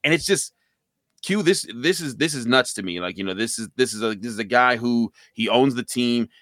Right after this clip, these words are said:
Roger Goodell has said, he said, he, he said, "I can't, I don't have the power to remove him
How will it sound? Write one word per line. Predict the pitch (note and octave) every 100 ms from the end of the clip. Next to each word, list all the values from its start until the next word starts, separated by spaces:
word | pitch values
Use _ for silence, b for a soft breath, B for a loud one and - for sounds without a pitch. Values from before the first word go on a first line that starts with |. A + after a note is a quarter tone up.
| b -
Roger | B2 C#3+
Goodell | B2+ A#2+ C#3+ A#2+
has | G#2+
said, | - A#2 G2+ - _ _
he | - A#2
said, | A2
he, | A2
he | A2+ A#2
said, | A2+ G#2+ E2+
"I | G#2+
can't, | C3 C3+ -
I | A2+ G2
don't | C3+ A#2+
have | A#2+
the | G#2+
power | - B2 A#2+
to | A2+ A2+
remove | G#2 A2+ B2+
him | G#2+ A2+ F#2